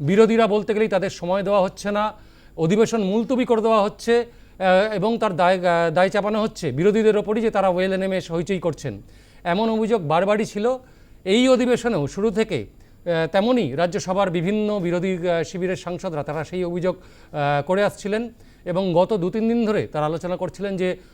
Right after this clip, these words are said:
অনাস্থা প্রস্তাব আনা যায় কি না। আজ কিন্তু আনুষ্ঠানিকভাবে অনাস্থা প্রস্তাব নিয়ে এলো ইন্ডিয়া শিবির এবং সেই অনাস্থা প্রস্তাব আনুষ্ঠানিকভাবে জমা পড়ল রাজ্যসভার সচিবালয়ে।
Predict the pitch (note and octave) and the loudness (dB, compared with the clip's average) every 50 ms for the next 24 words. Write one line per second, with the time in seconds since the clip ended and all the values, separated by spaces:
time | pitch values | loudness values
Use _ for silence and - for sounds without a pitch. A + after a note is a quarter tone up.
0 | - - - E3 E3 G#3 G3 - - - A3 G#3 G3 D#3+ - - G#3+ F3+ D3+ C#3+ | -20 -12 -8 -4 -4 -4 -4 -6 -6 -8 -6 -6 -8 -8 -4 -4 -2 -2 -2 -2
1 | D#3 E3 E3 C3+ B2+ C#3 D3 E3+ E3 - F#3 F3+ F#3+ A#3 B3 - - - - - | -2 -4 -2 -2 0 0 0 0 -2 -4 -4 -4 -4 -4 -6 -8 -16 -20 -20 -20
2 | - - - - - - - - E3+ G#3+ G3 C#3 G2 - - - - - - - | -20 -20 -20 -20 -20 -10 0 2 4 4 4 2 0 -6 -14 -20 -20 -20 -10 -6
3 | F#3+ G3+ F#3 G3+ D#3 E3 G#3 A3+ - - - A3 A#3 B3 G#3+ F#3 F#3 G#3+ F#3+ D3 | -6 -4 -2 -2 -2 -2 -2 -4 -4 -6 -6 -4 -2 -2 -2 0 0 0 0 -2
4 | G#2+ - - - - - - - F3 F#3 A3+ G3+ - - - A3 A3 F#3+ F#3+ - | -4 -6 -10 -18 -20 -14 -8 -6 -4 -2 -4 -4 -6 -8 -10 -8 -8 -8 -10 -8
5 | - - G3+ E3 D3+ D#3 F3 F#3 F#3 F#3+ F3+ F3+ F3 E3 E3+ F3 F3 E3+ - - | -6 -4 -4 -4 -4 -4 -2 -2 -2 -2 -2 -2 -2 -2 0 0 0 -2 -2 -4
6 | - - F3 G3+ A3+ A3 - - - - - - - - - F#3 E3+ F#3+ G3 G3 | -6 -4 -2 -2 -4 -4 -8 -14 -20 -20 -20 -20 -20 -12 -6 -2 0 0 0 0
7 | - - G#3 G#3+ G3+ F3+ F#3 G#3 - - - A3 A3+ A3+ A3+ G3+ - - - A3+ | -2 -2 0 0 2 2 0 0 -4 -4 -4 -4 -2 -2 -2 -4 -4 -2 0 0
8 | D#3+ A#2+ C#3+ D#3+ F3+ G#3 - - - - - G#3 G#3+ A3 E3+ D#3 G3+ F#3+ A3+ G#3 | 0 0 -2 -4 -4 -4 -6 -10 -12 -10 -8 -6 -6 -6 -4 -4 -2 0 0 0
9 | D3+ B2 D#3+ F#3 G#3 A#3+ C4 - - B3+ G3 F#3+ G#3 E3+ C3+ A2 - - - - | 2 2 2 4 4 4 4 4 4 4 4 4 2 0 -2 -4 -6 -10 -18 -20
10 | - - - - - E3+ F3 G#3 F#3 E3+ A3+ G3 E3 G#3+ G#3 G#3+ G#3 - - G3 | -20 -20 -20 -10 -2 2 2 2 2 2 -2 -2 0 2 2 2 2 0 -2 -6
11 | - G3+ G#3+ F#3+ F3+ D#3 C3 A2+ G#2 F2+ | -4 -2 2 2 2 4 2 0 -2 -6